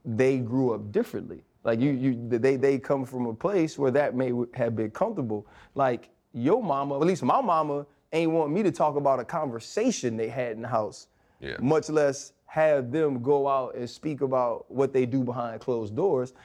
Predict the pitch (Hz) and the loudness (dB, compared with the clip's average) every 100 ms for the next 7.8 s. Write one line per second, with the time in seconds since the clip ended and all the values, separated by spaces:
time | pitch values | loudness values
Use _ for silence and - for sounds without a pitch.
0 | - - 220 156 131 247 170 156 139 131 | -8 -2 2 2 2 -2 2 2 2 2
1 | 117 117 - 180 165 147 143 131 117 - | -2 -4 -2 -2 -2 -4 0 0 -2 -10
2 | _ _ - - 131 135 233 208 160 143 | _ _ -4 0 2 4 4 2 0 0
3 | 156 143 135 - 139 117 110 165 190 165 | 0 0 -2 -2 -2 -2 0 2 2 0
4 | 147 - - 120 110 104 226 208 110 98 | -6 -8 -10 -10 -10 0 2 2 0 -6
5 | - 62 - 57 55 53 - - - _ | -14 -14 -10 -10 -10 -10 -10 -12 -14 _
6 | _ _ _ - - _ _ _ _ _ | _ _ _ -20 -20 _ _ _ _ _
7 | _ _ _ _ - 104 110 | _ _ _ _ -8 -4 -6